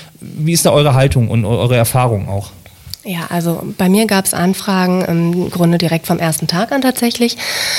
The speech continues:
Speaker 2: Ich hab noch keine wahrgenommen, <laughs> weil ich, äh, genau wie Sandra hinter den Sachen stehen muss und, ähm, mich damit identifizieren muss. Und, ähm, das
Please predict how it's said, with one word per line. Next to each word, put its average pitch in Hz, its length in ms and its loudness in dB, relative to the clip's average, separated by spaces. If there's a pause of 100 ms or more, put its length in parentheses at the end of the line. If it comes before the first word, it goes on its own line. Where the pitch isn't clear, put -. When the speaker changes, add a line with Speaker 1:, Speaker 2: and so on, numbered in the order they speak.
(160)
Speaker 2:
Ich - 160 2
hab 196 100 2
noch 175 120 2
keine 185 260 4
wahrgenommen, 170 500 2 (500)
<laughs> - 460 0
weil 180 680 2
ich, 190 400 0
äh, 180 160 2
genau 170 300 2
wie 175 80 0
Sandra 170 280 2
hinter 190 220 4
den 165 140 4
Sachen 170 260 2
stehen 196 400 2
muss 247 240 2
und, 175 340 2
ähm, 170 300 2
mich 175 160 2
damit 165 240 2
identifizieren 175 840 0
muss. 208 300 2 (680)
Und, 170 600 4
ähm, 160 580 2
das 165 180 2